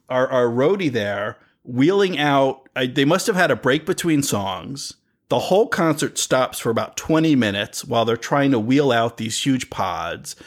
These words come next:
Then the band gets in. And then, you know, once it's, then it's, we just come in, it's already going. So we're excited. But to someone who is there, having to watch them set this whole thing up, and then what happens after the song's over?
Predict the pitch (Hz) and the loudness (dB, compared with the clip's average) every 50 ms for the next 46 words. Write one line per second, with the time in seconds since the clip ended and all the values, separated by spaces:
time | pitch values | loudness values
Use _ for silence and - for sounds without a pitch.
0 | - - _ - 139 135 156 190 190 160 143 151 143 143 147 147 139 151 143 135 | -20 -20 _ -2 -2 0 0 2 0 0 0 0 2 2 2 0 2 0 -2 -2
1 | - - 123 101 95 92 95 90 104 131 139 _ _ _ _ _ _ _ _ - | -2 -4 -4 -4 -4 -6 -8 -10 -12 -14 -16 _ _ _ _ _ _ _ _ -2
2 | 131 135 147 147 151 156 156 156 143 135 135 135 135 165 180 - - 143 123 - | 0 2 4 4 4 2 2 2 2 2 2 2 2 0 0 0 -4 -6 -8 -6
3 | - 160 151 151 143 135 - - - - - - _ - - _ _ _ _ _ | -4 -2 0 0 0 -2 -4 -8 -10 -10 -12 -16 _ -20 -20 _ _ _ _ _
4 | - 156 165 226 254 220 214 170 - - - - 185 165 175 175 151 135 123 120 | -6 -2 0 0 0 0 -2 -4 -4 -4 -2 0 0 0 2 2 2 2 0 0
5 | - 147 131 131 123 117 113 104 107 135 147 165 147 113 98 95 - - 127 113 | 0 0 2 2 2 0 -2 -4 -2 0 2 2 2 0 -2 -6 -6 -4 -2 -2
6 | 120 143 180 196 170 - - - - 120 104 95 80 69 64 62 - - _ _ | 0 0 0 0 0 -2 -4 -6 -4 -4 -4 -4 -6 -8 -10 -12 -14 -18 _ _
7 | _ _ _ _ - 127 117 110 107 107 - _ _ _ _ _ _ _ _ _ | _ _ _ _ -2 0 0 0 0 -2 -6 _ _ _ _ _ _ _ _ _
8 | - - 147 - - 160 165 180 175 165 170 160 143 123 110 113 139 143 147 139 | -8 -8 -6 -2 0 0 0 0 -2 -2 0 0 0 0 0 0 0 2 2 2
9 | 110 101 101 104 - 139 131 135 131 123 117 120 135 147 175 - - - 175 131 | 2 0 -2 -4 -2 -2 0 0 2 0 0 2 2 0 0 -2 -2 -2 -2 -4
10 | - - - 175 160 160 - 156 139 - 160 143 131 127 - 117 110 123 147 156 | -2 -4 -4 -4 -4 -4 -4 -6 -6 -2 -2 -2 -2 -2 -4 -6 -2 -2 0 0
11 | 139 113 104 - _ _ _ _ _ _ _ _ _ _ _ _ _ _ _ - | 0 -2 -4 -8 _ _ _ _ _ _ _ _ _ _ _ _ _ _ _ -4
12 | 151 151 165 170 180 202 190 170 190 180 185 190 175 - 185 170 - - 170 151 | -2 0 2 2 2 2 2 2 0 0 0 -2 0 0 0 0 0 -2 -4 -2
13 | 160 147 - 170 156 151 143 131 160 196 233 180 - - - - - | -2 -2 0 -2 0 0 0 0 0 0 0 -2 -4 -10 -14 -16 -18